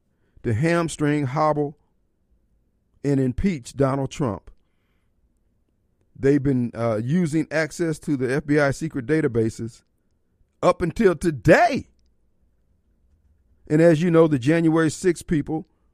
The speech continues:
were being, uh, uh, spied upon and investigated prior to them even coming to Washington, D C on January sixth. Folks, this is all an F B I operation in the D N C. Michael Guest successfully today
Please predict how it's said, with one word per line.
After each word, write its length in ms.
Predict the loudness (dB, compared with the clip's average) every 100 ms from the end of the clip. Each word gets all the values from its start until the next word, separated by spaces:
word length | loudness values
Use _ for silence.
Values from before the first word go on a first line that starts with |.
| _ _
were 140 | 0 2
being, 540 | 6 6 4 2 -4 -4
uh, 160 | -2
uh, 340 | -2 -2 -2 -4
spied 480 | -6 0 2 2 0
upon 400 | -4 -4 -2 -2
and 140 | -2
investigated 760 | -2 0 0 -2 -4 -4 -4 -6
prior 260 | -4 -4
to 80 | -4
them 220 | -4 -2
even 200 | -2 -4
coming 260 | -6 -6 -6
to 60 |
Washington, 420 | -2 -2 -4 -6 -8
D 40 |
C 200 | -8 -12 -10
on 100 | -8
January 360 | -8 -6 -8
sixth. 360 | -8 -10 -12 _ _ _ _ _ _ _ _ _ _ _ _ _ _ _ _ _ _
Folks, 260 | -2 -2 -4
this 160 | -10
is 160 | -10 -10
all 340 | -4 0 0 0
an 100 | -4
F 180 | -6 -4
B 160 | -2
I 220 | -2 -4
operation 640 | -6 -8 -8 -6 -8 -12 -20 _ _ _ _ _
in 160 | -4 -4
the 100 | -4
D 280 | -4 -4
N 140 | -6 -10
C. 300 | -14 -16 -16 _ _ _ _ _ _ _ _
Michael 440 | -6 0 0 0 0
Guest 320 | 2 2 0
successfully 760 | -10 -10 -4 -2 -2 -4 -4
today 540 | -4 -4 -2 0 -2